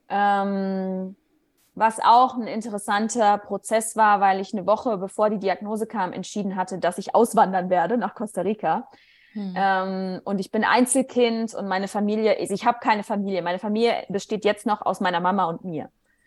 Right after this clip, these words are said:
Speaker 2: Hm.
Speaker 1: So, ähm, das heißt, das war natürlich für die beiden dann auch so,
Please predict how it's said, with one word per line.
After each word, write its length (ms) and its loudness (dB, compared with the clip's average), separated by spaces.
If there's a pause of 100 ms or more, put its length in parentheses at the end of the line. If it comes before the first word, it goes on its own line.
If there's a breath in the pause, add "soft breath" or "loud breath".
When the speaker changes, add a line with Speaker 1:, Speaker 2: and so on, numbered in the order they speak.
Speaker 2:
Hm. 120 -8
Speaker 1:
So, 360 -4
ähm, 420 0
das 180 -2
heißt, 260 4
das 140 -6
war 160 4
natürlich 500 -4
für 120 -2
die 100 -4
beiden 460 4
dann 260 2
auch 280 0
so, 540 -4